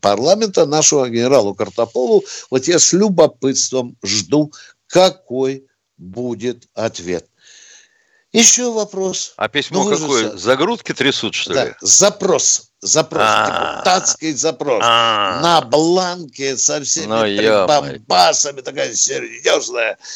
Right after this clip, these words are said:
Speaker 1: ксива. Малява, точнее, да, говорят на другом языке. Почему не убили Зеленского, Миша? Ну вот, ну, не знаю, но почему не убили? Звонил я в Верховный, говорят, зачем? Отвечает баронец, зачем мы руки будем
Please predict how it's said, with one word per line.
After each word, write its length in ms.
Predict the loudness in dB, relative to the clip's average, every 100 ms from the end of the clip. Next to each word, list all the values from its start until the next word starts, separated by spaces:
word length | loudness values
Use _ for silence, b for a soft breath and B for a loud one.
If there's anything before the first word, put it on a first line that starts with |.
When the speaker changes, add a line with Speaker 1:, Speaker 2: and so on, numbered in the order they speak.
| B
Speaker 1:
ксива. 440 | 2 2 2 -2 -8 -2
Малява, 460 | 2 4 2 0 -4
точнее, 340 | -4 -4 -8 0
да, 240 | 0 0 -4
говорят 400 | -2 0 0 -2
на 120 | -4
другом 320 | -4 -2 -4
языке. 320 | -2 -2 -4 -10 B B B B
Почему 380 | 0 2 0 -2
не 100 | -2
убили 300 | -2 -2 -2
Зеленского, 560 | 0 -2 -4 -8 -10 -6
Миша? 280 | -4 -4 -2
Ну 100 | 0
вот, 160 | 0 -2
ну, 320 | -10 -6 -6 -10 -10
не 140 | -2
знаю, 460 | 0 2 0 0 -4
но 120 | -8
почему 560 | -8 -4 -4 0 2 2
не 160 | 0
убили? 340 | -2 0 0 2
Звонил 580 | 4 4 4 0 -4
я 120 | -4 -2
в 40 |
Верховный, 300 | -2 -2 0
говорят, 240 | 0 0
зачем? 400 | -6 -4 -2 -2 -4 B B B
Отвечает 440 | 0 0 2 2 4
баронец, 400 | 2 2 0 0
зачем 340 | 0 -2 -4
мы 100 | -4
руки 300 | -4 -4 -6
будем 280 | -6 -6